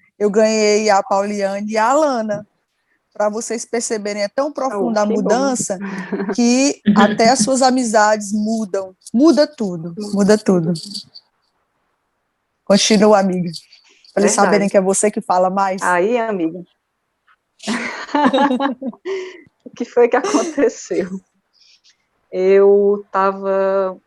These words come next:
Speaker 2: um pouco desesperada com, com as, com o desenrolar da vida, né? Eu via que tinha muita coisa acontecendo que eu não queria que acontecesse.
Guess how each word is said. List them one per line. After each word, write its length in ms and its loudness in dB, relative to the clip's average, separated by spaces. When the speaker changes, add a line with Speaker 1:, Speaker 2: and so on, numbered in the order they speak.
Speaker 2:
um 100 -12
pouco 280 -4
desesperada 1000 -2
com, 360 -10
com 120 -12
as, 160 -10
com 140 -2
o 20 2
desenrolar 580 2
da 140 2
vida, 320 -2
né? 240 -2
Eu 140 -2
via 240 2
que 180 -10
tinha 240 -10
muita 320 -6
coisa 300 0
acontecendo 920 -6
que 100 -18
eu 60 -4
não 200 -6
queria 400 -2
que 80 -8
acontecesse. 960 -8